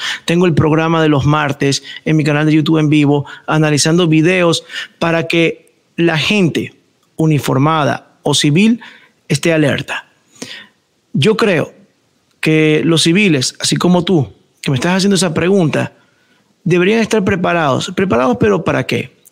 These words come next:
¿Cómo, cómo iniciarte tú en este mundo de la preparación? Eh, tú vas a tener un niño nuevo, tú tienes que prepararte a cambiarle los pañales, ¿verdad?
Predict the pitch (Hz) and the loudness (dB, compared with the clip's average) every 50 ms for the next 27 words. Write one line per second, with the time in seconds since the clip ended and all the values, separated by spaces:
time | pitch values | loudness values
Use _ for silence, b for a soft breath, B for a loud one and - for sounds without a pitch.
0 | - - - 208 226 247 233 190 - 240 240 254 254 226 196 160 - - 180 190 | -10 -2 0 2 2 2 0 0 0 0 2 2 2 2 2 2 0 0 0 0
1 | 190 196 175 170 180 151 120 - 170 165 160 151 151 - - 160 151 165 170 160 | -2 -2 -2 -2 -2 -2 -2 0 2 2 2 2 0 -2 -2 -2 -2 -2 -2 -2
2 | - 175 160 156 165 175 175 165 175 170 156 156 143 143 139 - 156 143 135 - | -2 0 0 2 2 2 2 2 2 2 2 0 0 0 -2 -2 -2 -4 -2 -2
3 | 127 123 120 120 - - 127 117 107 107 - _ _ _ _ B B B B B | -2 -2 -2 -2 -2 -2 -2 -2 -4 -6 -10 _ _ _ _ B B B B B
4 | B B B B B B B B _ - - 156 156 151 160 156 156 165 170 160 | B B B B B B B B _ -4 0 0 2 2 2 2 2 2 2 2
5 | 170 165 160 156 156 156 151 151 156 160 160 156 175 196 208 202 180 175 180 208 | 2 0 0 0 2 2 2 2 2 2 2 2 2 2 2 0 0 0 0 0
6 | 220 226 - _ _ _ _ _ _ _ _ _ - - 240 - 330 277 233 - | 0 -2 -6 _ _ _ _ _ _ _ _ _ -4 -4 -2 0 0 0 0 0
7 | 220 180 190 175 - 156 147 156 170 160 170 170 147 156 147 143 151 151 151 151 | -2 -2 -2 -2 0 0 0 0 0 0 0 -2 0 0 0 0 0 2 2 0
8 | 139 - 139 139 156 170 165 151 139 127 123 113 117 117 120 139 143 - | 0 0 0 0 0 0 0 0 0 0 0 0 0 0 -2 -2 -4 -8